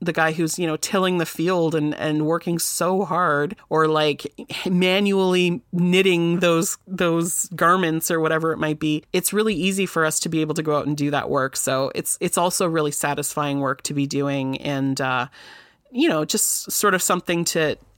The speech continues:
take a bit of the effort off of the producer's plate as well. So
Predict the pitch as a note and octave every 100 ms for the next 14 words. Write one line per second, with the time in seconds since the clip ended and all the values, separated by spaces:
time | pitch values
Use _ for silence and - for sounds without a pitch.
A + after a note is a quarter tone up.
0 | - G#3 F#3 G3 E3+ E3 E3 D3 C#3+ D#3
1 | C#3+ D3 D3 D3 D#3+ D3 C#3 C#3+ - -
2 | C#3+ C3+ - D3 - B2+ - - - -
3 | _ _ _ _ _ _ _ - - A3
4 | G#3+ G#3 G3